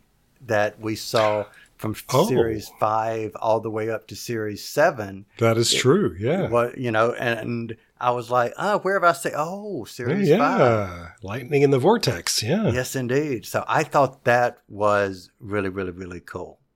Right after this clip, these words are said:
Speaker 1: So, Clarence, I wanna ask you about this version, this alternate Ninth Doctor. Thoughts about him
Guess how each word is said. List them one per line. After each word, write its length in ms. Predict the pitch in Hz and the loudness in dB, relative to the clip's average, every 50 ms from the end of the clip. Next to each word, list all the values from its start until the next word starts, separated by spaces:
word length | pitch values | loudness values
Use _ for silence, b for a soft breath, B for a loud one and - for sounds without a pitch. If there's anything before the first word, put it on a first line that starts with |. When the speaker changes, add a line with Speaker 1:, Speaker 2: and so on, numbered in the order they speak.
| _ _ _ _ | _ _ _ _
Speaker 1:
So, 220 | _ - - - 175 | _ -6 -2 -2 -2
Clarence, 440 | - - 208 196 185 151 120 117 - | 0 2 2 4 4 2 2 -2 -6
I 80 | - 165 | -6 -2
wanna 240 | 202 226 226 196 - | -2 0 0 -2 -2
ask 420 | - 143 147 143 139 - - - - | -2 -2 -2 -2 -2 -6 -10 -10 -10
you 200 | 139 135 131 127 | -8 -6 -6 -4
about 560 | 117 117 120 104 98 117 107 110 113 110 - - _ - | -2 -4 -4 -2 0 2 4 4 2 0 -4 -10 _ -20
this 560 | 127 107 120 123 135 139 139 - - - - - _ | -6 -2 0 0 0 -2 -4 -8 -8 -10 -12 -12 _
version, 760 | 151 123 104 110 117 120 123 127 110 - 120 113 110 107 107 | -12 -6 0 2 4 4 4 2 0 -2 -2 -2 -2 -2 -4
this 200 | 110 107 - - - | -6 -8 -10 -12 -8
alternate 640 | - 104 123 131 135 - - 135 123 123 110 - - - _ _ | -2 0 0 0 0 -2 -6 -4 -4 -4 -4 -6 -8 -16 _ _
Ninth 560 | - 113 104 101 104 104 110 110 98 - - _ _ _ - 98 95 | -12 -10 -8 -6 -4 -4 -6 -6 -8 -12 -20 _ _ _ -20 -14 -6
Doctor. 440 | 92 104 92 98 - _ _ - - - _ _ _ | -4 -4 -4 -4 -6 _ _ -20 -20 -20 _ _ _
Thoughts 320 | - 160 202 190 - - | 4 4 4 4 2 -2
about 380 | 180 156 120 123 120 120 120 - | -4 -4 -2 -4 -4 -4 -4 -6
him 460 | - - 120 139 147 139 139 135 123 | -12 -12 -6 -2 0 0 0 0 -4